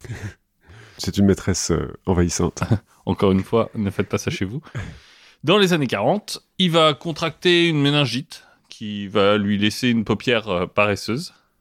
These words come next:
Speaker 2: Mhm.
Speaker 1: Des tics du visage, et là, il va décider de partir, euh, en Californie,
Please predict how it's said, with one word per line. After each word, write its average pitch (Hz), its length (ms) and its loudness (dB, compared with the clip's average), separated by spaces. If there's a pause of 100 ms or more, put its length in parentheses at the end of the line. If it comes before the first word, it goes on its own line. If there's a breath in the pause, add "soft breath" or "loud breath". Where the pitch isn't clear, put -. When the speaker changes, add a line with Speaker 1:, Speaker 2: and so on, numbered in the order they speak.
(120)
Speaker 2:
Mhm. 92 320 2 (500 soft breath)
Speaker 1:
Des 104 100 0
tics 147 200 -4
du 131 200 0
visage, 113 720 2
et 123 540 2
là, 127 360 2
il 143 140 2
va 110 120 -2
décider 107 460 -4
de 95 260 2
partir, 98 640 -4 (1040)
euh, 92 220 4
en 90 100 -2
Californie, 98 680 -8